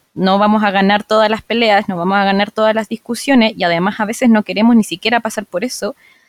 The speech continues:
tampoco es la idea evitar totalmente el conflicto, si el conflicto no es malo, también nos hace bien compartir distintas posturas y distintas experiencias.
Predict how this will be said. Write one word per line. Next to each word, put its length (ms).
tampoco 460
es 60
la 140
idea 480
evitar 400
totalmente 680
el 40
conflicto, 540
si 100
el 60
conflicto 480
no 100
es 140
malo, 300
también 340
nos 160
hace 360
bien 500
compartir 680
distintas 480
posturas 560
y 80
distintas 480
experiencias. 720